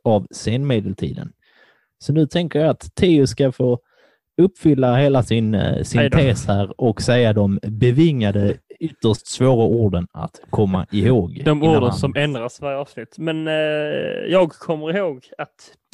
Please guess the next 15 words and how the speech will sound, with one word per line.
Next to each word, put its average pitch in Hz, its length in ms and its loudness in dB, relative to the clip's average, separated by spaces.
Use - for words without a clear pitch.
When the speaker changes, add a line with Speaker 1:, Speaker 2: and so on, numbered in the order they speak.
Speaker 2:
ingen 180 320 0
historia 135 680 -4
är 131 300 -6
värd 135 460 0
att, - 320 -14
eh, 110 1000 -6
glömmas 147 1000 -2
eller 120 560 -6
att - 360 -12
inte 131 440 -4
tala 139 440 4
om. - 300 -6
Håll 185 280 4
i 185 60 4
hatten. 165 500 0